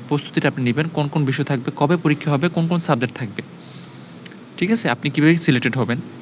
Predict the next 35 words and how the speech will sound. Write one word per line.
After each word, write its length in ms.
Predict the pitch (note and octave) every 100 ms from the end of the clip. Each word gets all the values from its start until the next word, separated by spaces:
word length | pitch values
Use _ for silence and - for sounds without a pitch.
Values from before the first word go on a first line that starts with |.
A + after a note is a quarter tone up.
| -
A 40 |
to 120 | C#3+
Z 80 | D#3+
বিস্তারিত 400 | C#3 B2+ D3 C#3+
এই 140 | - C3+
ভিডিওতে 260 | B2 B2
থাকবে। 200 | A2+ A2
So 120 | A#2+
ভিডিওটা 240 | C3+ B2 C3+ - - - -
শুরু 200 | D#3+ D#3
করার 140 | D#3+
আগে 100 | D#3+
বলে 160 | D3+ C#3+
নিচ্ছি, 160 | D3
আপনি 140 | C#3 B2+
যদি 120 | B2
চ্যানেল 280 | B2+ A#2+ A#2
নতুন 160 | B2
হয়ে 80 | C3
থাকেন 180 | C3 C#3+
অবশ্যই 440 | A#2 A2+ - G#3
চ্যানেলটি 340 | F#3+ A2+ A2 -
সাবস্ক্রাইব 340 | B2+ - -
করে 120 | B2+
পাশে 200 | C3 B2+
থাকা 160 | B2 A#2
বেল 120 | A2
আইকনটি 280 | A2+ C3 G3+
on 220 | - A#2+
করে 140 | A#2
দেবেন। 180 | A2 A#2 - - - -
আরেকটি 320 | C3+ F3 F#3 E3
কথা, 280 | C3 B2 - - - - - -
আপনি 300 | B2+ - D3+
যদি 340 | C#3+ A#2+ D3